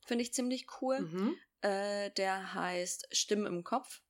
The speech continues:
Speaker 1: Und ich mag die, ähm, ja, junge Frau, die das macht, oder jetzt mittlerweile auch mit ihrer,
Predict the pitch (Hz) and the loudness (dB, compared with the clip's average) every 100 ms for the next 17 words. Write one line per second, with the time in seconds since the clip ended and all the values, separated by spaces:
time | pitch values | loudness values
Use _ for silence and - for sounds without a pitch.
0 | _ _ _ - 185 185 196 190 190 190 | _ _ _ -8 -4 0 0 0 0 -2
1 | - 180 170 175 170 170 - - 175 165 | -2 -4 -2 -2 0 -2 -4 -6 -6 -6
2 | 165 170 175 175 _ - 185 185 170 175 | -8 -12 -14 -16 _ 2 2 2 -4 -6
3 | - 190 190 170 170 190 233 - 175 170 | -2 0 0 -2 2 2 2 -4 -2 -2
4 | - 185 185 175 170 170 - - - 180 | -4 -4 -2 0 0 -2 -2 -4 -4 -6
5 | - 175 175 175 | -4 -4 -2 -6